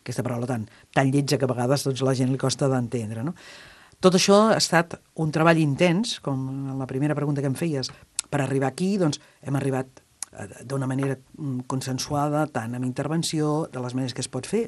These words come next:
sobretot, doncs, per això, per no badar, perquè nosaltres, eh, eh, ens hem compromès en que això estigui el dos mil vint-i-quatre. Per tant, si perquè estigui el dos mil vint-i-quatre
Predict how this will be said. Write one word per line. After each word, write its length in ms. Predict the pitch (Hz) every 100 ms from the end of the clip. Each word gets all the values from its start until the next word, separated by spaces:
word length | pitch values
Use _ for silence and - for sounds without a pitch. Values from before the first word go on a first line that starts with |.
| -
sobretot, 400 | 139 127 185 170
doncs, 220 | 165 143
per 160 | - 101
això, 240 | 175 147
per 160 | 131 120
no 160 | 135 143
badar, 360 | 127 175 240 - - - - -
perquè 220 | - 123 123
nosaltres, 460 | 113 113 127 135 - - - -
eh, 320 | 131 123 117 - -
eh, 200 | 107 - 127
ens 140 | 123
hem 880 | 113 113 123 123 120 127 123 123 120 -
compromès 580 | 139 135 131 120 143 -
en 120 | 139 113
que 100 | 117
això 160 | -
estigui 460 | 110 - 123 143 - -
el 100 | 131
dos 200 | 123 -
mil 100 | 123
vint-i-quatre. 580 | 135 110 113 135 - - - -
Per 120 | -
tant, 280 | - 127 113 - - -
si 340 | - 131 127
perquè 220 | 127 117
estigui 180 | 120 139
el 60 | 135
dos 140 | 131
mil 80 | 135
vint-i-quatre 580 | 139 135 131 139 139 165